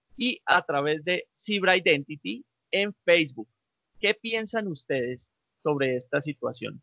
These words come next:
¿Cuál es la mejor manera de sobrellevar la crisis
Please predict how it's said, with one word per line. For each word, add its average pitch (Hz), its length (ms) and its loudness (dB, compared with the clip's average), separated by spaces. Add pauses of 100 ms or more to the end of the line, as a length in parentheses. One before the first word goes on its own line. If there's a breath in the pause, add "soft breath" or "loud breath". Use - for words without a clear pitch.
¿Cuál 202 260 8
es 226 160 4
la 226 180 0
mejor 180 540 -4
manera 202 540 0 (640)
de 175 160 0
sobrellevar 143 600 4
la 147 140 2
crisis 175 540 -8